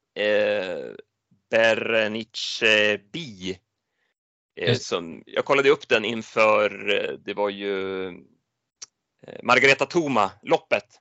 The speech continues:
Speaker 1: på Valla senast. Och den hade ju, ja, men det var, man fick ju gå tillbaka en bit för att hitta nå-, nå-, nå riktigt bra prestationer på den. Men den hade ju ändå varit ute i ganska tuffa lopp,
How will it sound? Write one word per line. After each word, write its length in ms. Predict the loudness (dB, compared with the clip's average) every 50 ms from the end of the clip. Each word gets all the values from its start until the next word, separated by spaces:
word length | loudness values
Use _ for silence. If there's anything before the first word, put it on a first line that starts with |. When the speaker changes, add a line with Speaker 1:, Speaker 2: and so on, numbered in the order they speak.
| _ -6
Speaker 1:
på 60 | 2
Valla 360 | 6 6 6 6 6 2 2
senast. 640 | 2 2 0 0 0 0 -4 -10 -12 -14 _ _ -20 _ _ _ _ _ _ _ _ -20 -20 -20 _ _ _ _ _ -12
Och 360 | -6 -6 -6 -6 _ _ -10 -8 -4
den 120 | -4 -2 0
hade 220 | 0 0 0 -2
ju, 240 | -4 -2 -2 0 0 0 0 0 0 -2 -4 -6 -8 -12 -16 -20 -12 -4
ja, 100 | -4 -2
men 140 | -2 0 -2
det 80 | -2
var, 100 | -2 -2
man 100 | -4 -4
fick 220 | -2 -4 -6 -4 -4
ju 100 | -6 -4
gå 220 | 0 2 2 2
tillbaka 680 | 2 -2 -6 0 4 4 4 4 4 _ 2 4 4
en 100 | 4 2
bit 260 | 0 -4 -8 -10 _ -8
för 100 | -6 -6
att 80 | -4
hitta 260 | -6 -6 _ -6 -6
nå-, 260 | -4 -2 -4 -4 -6 -8
nå-, 240 | -10 -10 -10 -10 -14 -20 -20 -20 -20 -20
nå 180 | -14 -10 -6 -6
riktigt 240 | -6 -8 -8 -8
bra 160 | -2 -2 -2 -2
prestationer 760 | -2 -8 -10 -10 -12 -10 -8 -8 -8 -6 -6 -8 -6 -6 -4
på 80 | -4 -2
den. 160 | -4 -4 -6
Men 300 | -6 -6 -6 -6 -8 -12 _ _ _ _ _ _ _ _ _ -4
den 100 | 0 2
hade 160 | 2 4 4
ju 40 | 2
ändå 140 | 4 2 0
varit 180 | 0 0 0
ute 300 | 0 -2 -2 -2 0 2
i 680 | 4 4 4 4 2 0 -2 -2 -4 -6 -6 -10 -12 -10 -2
ganska 280 | -2 -2 0 0 -4 -6
tuffa 340 | -4 -4 -4 -2 0 0 2
lopp, 240 | 2 0 -2 _